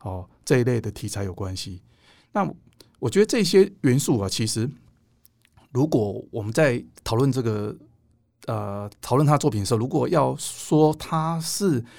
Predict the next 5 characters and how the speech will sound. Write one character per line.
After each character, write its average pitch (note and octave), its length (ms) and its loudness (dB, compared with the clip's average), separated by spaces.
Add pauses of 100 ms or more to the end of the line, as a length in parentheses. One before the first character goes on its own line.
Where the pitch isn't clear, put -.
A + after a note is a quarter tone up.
(880)
呃， G#2 420 -10
为 B3+ 220 6
了 B2 180 4
要， F3+ 420 -6 (400)
呃， A#2 560 -8